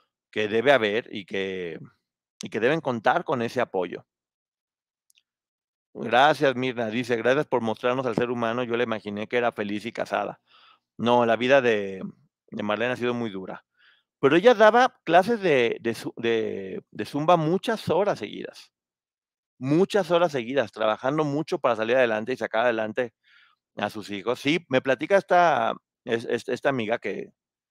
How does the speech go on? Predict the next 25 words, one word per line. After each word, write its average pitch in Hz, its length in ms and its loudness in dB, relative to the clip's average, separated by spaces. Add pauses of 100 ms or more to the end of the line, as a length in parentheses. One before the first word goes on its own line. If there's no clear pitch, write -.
(640)
que 98 100 -8
sí, 151 240 -4
que 117 160 -10
con 101 200 -8
Karina 127 640 -4 (360)
una 117 240 -2
vez 123 120 0
se 127 100 -2
vieron 120 300 0
y 107 80 -6
que 104 140 -8
ni 101 120 -8
siquiera 110 440 -6
se, 92 560 -10 (1400)
que 117 120 -4
ni 113 80 -2
siquiera 120 320 0
se 135 80 -6
saludaron, - 880 -4 (320)
que 107 120 -12
pasaron 110 300 2
en 123 60 0
un 123 60 -4
centro 127 240 -2
comercial 107 640 -4